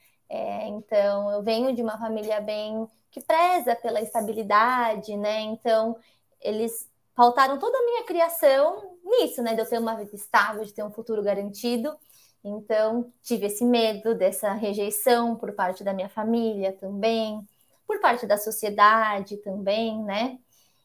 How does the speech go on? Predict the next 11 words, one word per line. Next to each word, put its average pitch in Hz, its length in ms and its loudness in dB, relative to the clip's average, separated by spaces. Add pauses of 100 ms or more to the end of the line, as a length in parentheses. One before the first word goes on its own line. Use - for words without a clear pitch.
(180)
E, 214 800 -6
na 247 200 -2
verdade, 254 760 0 (340)
muito 262 340 2
disso 240 520 0 (100)
foi 233 220 4
se 233 140 -6
resolvendo 226 640 0
por 240 120 -8
conta 226 320 -4 (440)
de, 196 600 -6